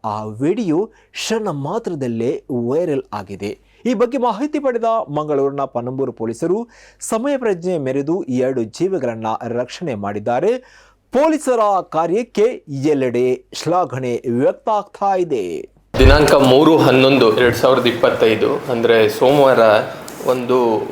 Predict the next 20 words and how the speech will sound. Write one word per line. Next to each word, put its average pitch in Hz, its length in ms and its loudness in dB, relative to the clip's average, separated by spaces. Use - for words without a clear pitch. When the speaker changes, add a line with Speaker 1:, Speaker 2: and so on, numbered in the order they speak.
Speaker 2:
ಒಬ್ಬ 131 140 0
ವ್ಯಕ್ತಿ, 120 500 0
ಆ, 117 120 2
ಮಧ್ಯವಯಸ್ಕ 117 640 2
ವ್ಯಕ್ತಿ 107 380 -2
ಒಬ್ರು, 110 500 0
ಆ, 117 180 4
ತಮ್ಮ 127 300 0
ಮಗಳು, 117 520 -2
ಸುಮಾರು 117 360 -4
ನಾಲ್ಕು 117 360 -4
ವರ್ಷದ 117 320 -4
ಒಬ್ಳು 110 300 -4
ಮಗಳ 117 280 -2
ಜೊತೆಗೆ 113 800 -4
ಒಂದು 135 180 -2
ವಿಡಿಯೋ 139 380 0
ಮಾಡ್ಕೊಂಡು 113 460 -2
ಹೋಗ್ತಾ 110 300 -6
ಇರ್ತಾರೆ. 110 300 -8